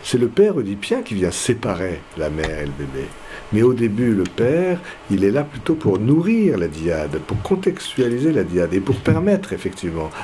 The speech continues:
à ce que la mère et le bébé puissent se lâcher un petit peu sans se perdre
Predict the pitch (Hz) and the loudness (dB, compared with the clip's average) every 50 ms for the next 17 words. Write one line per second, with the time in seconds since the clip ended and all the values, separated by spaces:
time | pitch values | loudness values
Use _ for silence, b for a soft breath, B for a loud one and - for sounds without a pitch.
0 | B - - 85 - - 110 98 92 92 107 127 139 139 127 101 92 87 87 90 | B -6 -6 -6 -2 0 0 0 2 2 2 2 2 2 2 2 0 0 0 0
1 | 80 78 90 104 127 139 143 B B B B B B - 139 135 - - - - | 2 2 4 4 4 4 2 B B B B B B -4 -2 -2 -2 -2 0 2
2 | 120 104 104 127 120 - - - - 151 139 101 87 85 87 87 82 - - 80 | 2 2 2 2 2 0 0 0 2 2 0 0 -2 -4 -6 -6 -6 -8 -10 -4
3 | - 127 123 131 143 - B B B B B B - - - 147 147 147 - 131 | 0 2 2 2 2 0 B B B B B B -12 -4 -2 0 0 0 0 0
4 | 110 104 - 127 131 139 143 147 | 0 2 2 2 2 2 2 0